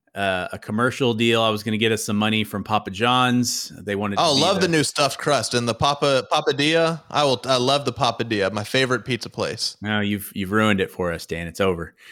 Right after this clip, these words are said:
Speaker 1: So Domino's Pizza, I have to say, I, I feel like I don't really have a dog in this hunt, but I feel like over the past several years, Domino's has done a good job of, like, self-deprecating P R and just saying, like, "Look, we sucked and now we're better." And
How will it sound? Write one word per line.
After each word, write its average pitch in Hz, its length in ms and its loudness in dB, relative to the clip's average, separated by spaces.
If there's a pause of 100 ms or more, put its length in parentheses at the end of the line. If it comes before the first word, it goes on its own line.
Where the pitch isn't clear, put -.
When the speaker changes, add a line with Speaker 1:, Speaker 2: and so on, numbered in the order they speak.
(360)
Speaker 1:
So 165 640 0 (460)
Domino's 190 520 0
Pizza, 110 560 0 (260)
I - 60 0
have - 120 0
to 175 80 4
say, 98 560 0 (680)
I, 143 220 0
I 147 40 2
feel 214 200 2
like 156 260 0
I 156 160 0
don't 123 280 0 (280)
really 113 360 2
have 113 180 0
a 98 40 -8
dog 120 300 0
in 107 80 -2
this 98 140 -6
hunt, 110 360 -4
but 120 100 0
I 131 40 2
feel 240 200 0
like 165 180 2
over 127 160 2
the 113 80 -2
past 120 260 0
several 113 260 0
years, 110 600 0 (100)
Domino's 113 640 2
has 101 400 -2
done 110 220 2
a 104 40 -2
good 104 220 -2
job 98 440 2
of, 95 220 -2
like, 90 320 -2 (440)
self-deprecating 131 1120 0
P 127 240 -2
R 120 460 2
and 104 140 -2
just 101 180 -8
saying, 101 260 0
like, 92 220 -2
"Look, 127 300 -2
we 104 80 -2
sucked 131 560 0
and 95 100 -4
now 107 160 0
we're 98 100 -2
better." 127 540 2
And 101 260 -2